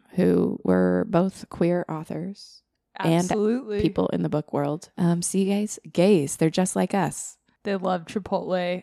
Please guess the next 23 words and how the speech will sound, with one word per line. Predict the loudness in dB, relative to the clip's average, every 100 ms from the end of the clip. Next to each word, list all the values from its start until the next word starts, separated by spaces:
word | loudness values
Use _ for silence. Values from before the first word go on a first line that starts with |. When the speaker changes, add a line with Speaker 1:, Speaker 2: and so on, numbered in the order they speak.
| -6
Speaker 2:
and | -6 -4
that | -4 -4
burrito | -6 -8 -8 -8 -6
bowl. | -6 -4 -2
Speaker 1:
I |
do | 2 4
think, | 6 4 2 -4 -20 _ _
here's | -2 2 2
the | 2
thing | -2 -2 -4
that | -2
I | 0 0
think | -2 -6
about, | -2 -2 -2
actually. | -4 -4 -6 -4 -4 -6 _ _
Famous | 2 4 2
people | 0 -2 0
who've | 0 0
already | 2 2 2
passed, | -2 -6 -6 -8 -10 -12 _ _ -4
would | -2 0
they | -2
like | 0 0 -2 -4 -12